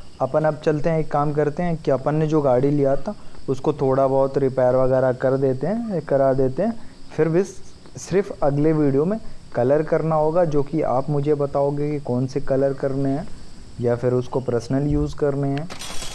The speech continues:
अब जैसा सजेशन दोगे उस हिसाब से देखा जाएगा। अम,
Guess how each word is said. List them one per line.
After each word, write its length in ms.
अब 160
जैसा 340
सजेशन 680
दोगे 320
उस 200
हिसाब 300
से 260
देखा 400
जाएगा। 440
अम, 500